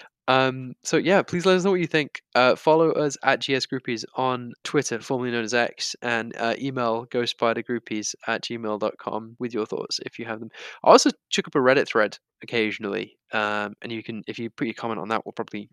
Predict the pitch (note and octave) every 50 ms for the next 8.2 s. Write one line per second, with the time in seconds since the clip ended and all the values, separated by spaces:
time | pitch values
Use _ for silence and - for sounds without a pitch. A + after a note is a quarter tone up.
0 | _ - C3 B2+ G#2 - - A2 F#2+ - - - F#2 G2 F#2 - - - - -
1 | - - - - - - - - - - _ - - - - - - - - _
2 | - - G#2+ G#2+ G#2+ G#2+ A2 C3 _ - G#2+ G#2 B2 D#3 - - - - G#2+ A2
3 | A2 A2 - - - - E3 D#3+ C#3+ D3+ D#3+ D#3 D3+ D3+ D3 - - B2+ C3 C3
4 | - - - - - D#3 E3 F3 D#3 - - - - A2 G#2 _ - - A#2 A2+
5 | A2 - - - B2+ - A2+ G#2 - - - A#2+ G#2 - - A2+ A2 G#2 G#2 G#2+
6 | - _ - - A#2+ - - G#2 G2+ G2+ G#2+ - - - - - - - - -
7 | - - - - - - - - - - - - - A2 G#2+ G2+ - - G#2+ G#2
8 | G#2+ G#2 G2